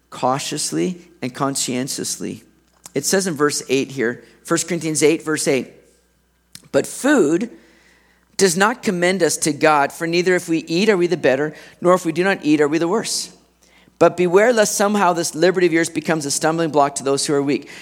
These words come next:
For if anyone sees you who have knowledge eating in an idol's temple,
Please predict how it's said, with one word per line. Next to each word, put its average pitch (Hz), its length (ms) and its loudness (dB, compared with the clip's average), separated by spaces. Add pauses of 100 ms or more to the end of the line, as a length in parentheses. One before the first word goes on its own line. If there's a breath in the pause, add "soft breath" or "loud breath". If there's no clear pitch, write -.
(120 loud breath)
For 190 180 2
if 180 60 2
anyone 262 300 2
sees 233 360 0
you 208 140 2
who 190 80 4
have 185 160 4
knowledge 175 560 2
eating 214 320 2
in 196 100 2
an 175 220 0
idol's 202 460 2 (140)
temple, 202 600 -2